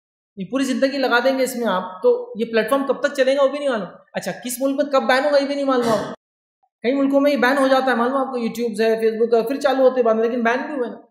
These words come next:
हमारे पड़ोसी मुल्क में YouTube कई साल ban था, आप समझ। तो ये कोई ऐसा profession नहीं है ना कि आप उसको जिंदगी भर, हाँ, आप ये बोले कि मैं reporting करता हूँ।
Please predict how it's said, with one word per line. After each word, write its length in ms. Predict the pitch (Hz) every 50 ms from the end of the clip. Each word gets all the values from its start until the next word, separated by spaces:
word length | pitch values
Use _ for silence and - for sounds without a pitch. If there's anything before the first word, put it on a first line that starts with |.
| _ _ _ _ _ 185
हमारे 160 | 196 208 214
पड़ोसी 340 | 196 214 226 254 240 254 254
मुल्क 160 | 254 240 233
में 60 | 254 247
YouTube 200 | 247 214 254 - -
कई 140 | 220 240 277
साल 160 | 269 254 240
ban 220 | 202 190 175 165 156
था, 120 | 160 160 - - - _ _ _ _ _ _ _ _ _ _ _ _ _ _ _ _ _ _ _ _ _ -
आप 100 | 180 170
समझ। 180 | 196 262 320 320
तो 160 | - - 277
ये 120 | 262 320 330
कोई 140 | - 349 330
ऐसा 220 | 254 247 233 320 311
profession 440 | 302 302 302 294 294 277 302 277 254
नहीं 140 | 254 269 294
है 120 | 311 302
ना 80 | 302 302
कि 120 | 302 285 277
आप 140 | 254 254 262
उसको 220 | 262 - 285 262
जिंदगी 360 | 214 220 208 196 240 233 254 214
भर, 60 | 196
हाँ, 200 | 208 220 214 208
आप 80 | 214
ये 60 | 233 226
बोले 160 | 233 233 233
कि 80 | 226
मैं 60 | 233 208
reporting 420 | 202 180 202 208 196 226 226 214
करता 220 | 214 190 - 196
हूँ। 100 | 180 175